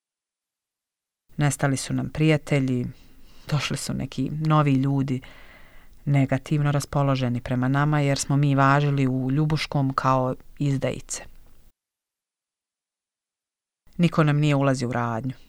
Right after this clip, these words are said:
Izgubili smo egzistenciju i ja sam počela raditi okolo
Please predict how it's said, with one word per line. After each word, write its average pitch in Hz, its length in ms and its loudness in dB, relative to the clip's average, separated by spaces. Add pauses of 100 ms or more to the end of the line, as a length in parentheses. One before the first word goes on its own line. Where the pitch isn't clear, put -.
(120)
Izgubili 139 420 -2
smo 123 200 -6
egzistenciju 151 800 -2
i 175 40 2
ja 165 140 4
sam 156 140 -4
počela 156 340 -2
raditi 147 520 0
okolo 120 440 -4